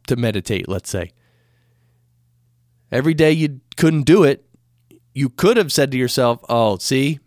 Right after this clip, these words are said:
I'm not able to do it. I'm not doing it right. I'm, I'm disobeying." But that beating ourselves up is not really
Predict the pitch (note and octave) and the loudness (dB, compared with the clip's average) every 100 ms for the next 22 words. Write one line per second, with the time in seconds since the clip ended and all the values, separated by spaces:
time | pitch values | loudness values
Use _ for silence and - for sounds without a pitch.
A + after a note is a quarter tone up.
0 | _ _ - G#2+ A2+ B2 C3+ D3 D3 D3+ | _ _ -8 -4 0 2 2 0 -2 0
1 | E3 D3 C#3 _ _ _ _ _ _ _ | 2 2 0 _ _ _ _ _ _ _
2 | _ _ G#2 G#2 A2 C#3+ C3+ D#3+ E3 C#3+ | _ _ -6 -2 0 0 0 0 2 0
3 | - A2 A2 A2 _ - _ _ _ _ | -2 -2 -2 -2 _ -20 _ _ _ _
4 | _ _ _ _ _ _ _ _ - G#2 | _ _ _ _ _ _ _ _ -6 -4
5 | G#2 F#2+ - _ - _ _ _ _ _ | -4 -8 -14 _ -20 _ _ _ _ _
6 | _ _ _ _ _ _ _ - A#2 G#2 | _ _ _ _ _ _ _ -6 -6 -2
7 | G#2 D#3 - D3 C#3+ D3 A#2 A2 A2+ - | 0 0 2 2 4 4 4 0 -4 -10
8 | _ _ _ _ _ _ _ _ _ _ | _ _ _ _ _ _ _ _ _ _
9 | _ _ _ _ _ _ _ _ _ _ | _ _ _ _ _ _ _ _ _ _
10 | _ _ _ _ _ _ _ - D#3 - | _ _ _ _ _ _ _ -2 -2 -2
11 | C#3 E3 - _ _ _ _ C3 D#3 F3 | 0 0 0 _ _ _ _ -2 0 2
12 | F3 D#3+ D3 D#3 C#3+ B2+ D3 D3 - A2+ | 0 0 2 2 2 2 0 0 -4 -6
13 | G#2+ C3 C3 C#3+ - A#2+ B2+ B2 A#2 G#2+ | -6 -2 -2 -4 -4 -2 0 0 -2 -4